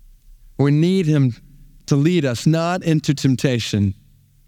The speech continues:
to lead us in a way that honors and that glorifies him.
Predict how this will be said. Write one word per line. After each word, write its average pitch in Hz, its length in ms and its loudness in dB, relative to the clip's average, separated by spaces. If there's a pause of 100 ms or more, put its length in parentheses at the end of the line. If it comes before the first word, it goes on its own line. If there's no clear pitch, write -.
(920)
to 139 100 0
lead 170 300 2
us 170 200 -4
in 151 80 2
a 131 80 0
way 127 260 0
that 117 140 -2
honors 160 600 -2
and 120 100 2
that - 140 -6
glorifies 143 720 -2
him. 101 300 0